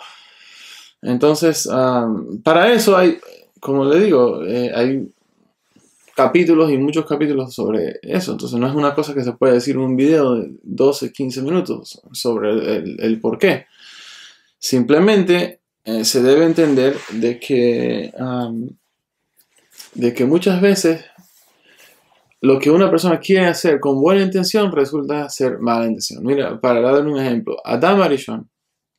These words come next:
cuando Adam, su intención era bueno, era buena de comer del árbol, era buena. No obstante,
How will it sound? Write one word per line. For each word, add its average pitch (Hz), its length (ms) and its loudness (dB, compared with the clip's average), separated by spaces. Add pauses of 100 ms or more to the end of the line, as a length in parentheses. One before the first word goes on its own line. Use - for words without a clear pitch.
(420)
cuando 117 540 -6
Adam, 156 640 0
su 151 220 -2
intención 151 720 2
era 190 440 -2 (200)
bueno, 180 600 0
era 165 260 -2
buena 160 420 -2
de 123 160 -6
comer 151 360 -2
del - 180 -4
árbol, 73 380 -6 (480)
era 147 180 -6
buena. 143 400 -6 (1300)
No 131 120 0
obstante, 160 720 0